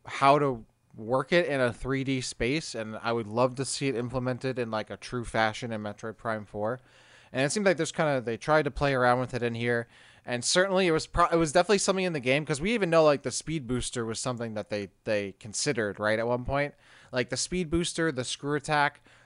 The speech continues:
these are kinds of abilities that in two D implementation really don't require, I think, too much, but,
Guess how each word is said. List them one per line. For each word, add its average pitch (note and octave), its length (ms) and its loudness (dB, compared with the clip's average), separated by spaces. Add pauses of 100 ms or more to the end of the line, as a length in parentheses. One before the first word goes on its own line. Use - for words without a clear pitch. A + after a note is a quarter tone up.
these D#3+ 240 -2
are F#3 80 2
kinds F3 380 -2
of C#3+ 80 -4
abilities C3+ 560 2
that A#2+ 420 2
in A2 520 -6
two G3+ 200 -2
D C#3+ 200 2
implementation A#2 840 -6 (320)
really F#3+ 280 4
don't D3 160 4
require, B2+ 440 4
I A2+ 60 0
think, A2 220 -8
too A#2+ 180 -8
much, A2 380 -4
but, G#2 220 -2